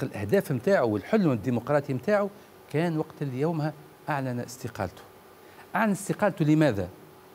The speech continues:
لأنه أدرك بأنه مش ممكن يتعايش مع بن علي. من الأول معناه وقت اللي قالوا له: "راه بن علي خذا الحكم" وكذا، معناها ترهوج،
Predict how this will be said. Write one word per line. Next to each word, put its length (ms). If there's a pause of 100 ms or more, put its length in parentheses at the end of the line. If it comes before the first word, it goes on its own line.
(420)
لأنه 280
أدرك 280
بأنه 320
مش 160
ممكن 280
يتعايش 380
مع 60
بن 160
علي. 260 (1300)
من 120
الأول 360
معناه 280
وقت 240
اللي 140
قالوا 300
له: 140
"راه 120
بن 200
علي 320
خذا 240
الحكم" 440
وكذا، 480 (540)
معناها 440 (100)
ترهوج، 360